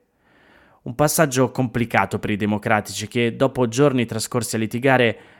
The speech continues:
hanno infine deciso di non partecipare al voto per evitare di far emergere la frattura tra chi, come Schlein e Zanna, avrebbero voluto esprimersi a favore,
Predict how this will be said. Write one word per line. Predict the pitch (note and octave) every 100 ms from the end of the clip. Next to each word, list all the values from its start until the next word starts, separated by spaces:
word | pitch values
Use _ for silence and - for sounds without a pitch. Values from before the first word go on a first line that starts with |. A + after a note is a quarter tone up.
| -
hanno | C3 C3
infine | A2+ - C3
deciso | A2 A2 C3 A#2+
di | A2
non | A2 B2 B2
partecipare | A#2+ A2 A2+ G#2+ A#2+ A#2
al | A2
voto | G2+ G#2 G#2 A2
per | G#2+ A#2+
evitare | A#2+ A#2 A#2 A#2+ C#3+ C3+
di | A2
far | - A2+
emergere | A#2 A#2+ A2 A2
la | G#2+ A2
frattura | C3 B2 - C#3+ A#2+
tra | G#2 A2
chi, | G#2 A2+ G#2+
come | G#2+ G#2 G#2
Schlein | G2+ - B2+ B2+ A2+
e | A2 G#2
Zanna, | B2+ D3 C3 A2 F#2+ - _ _
avrebbero | A#2+ A#2+ A#2+ A#2
voluto | A2 C3 C3
esprimersi | A2 - A#2+ B2+ A2+ -
a | G#2
favore, | A2+ G#2 G#2+ G2+ G2+ G2